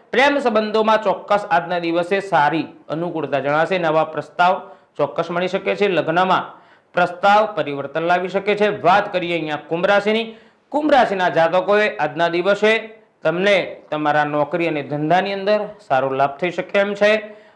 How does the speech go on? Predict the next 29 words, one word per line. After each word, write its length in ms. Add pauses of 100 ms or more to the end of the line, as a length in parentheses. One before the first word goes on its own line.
(120)
નોકરી 380
અને 160
ધંધા 320
દ્વારા 520
આજની 300
મહેનત 460
ચોક્કસ 440 (260)
સારો 460 (500)
રંગ 220
લાવશે 440 (400)
અને 460 (160)
ચોક્કસ 440
તમારા 280
જીવનમાં 460
પરિવર્તન 480
આવી 220
શકે 240
એમ 180
છે. 320 (360)
આજે 260
ભાઈ, 460 (180)
ભાઈ 260
અને 160
ભાંડુઓ 400
સાથે 460 (340)
તમારા 640 (300)
જીવનની 600
અમુક 320
ગુપ્ત 640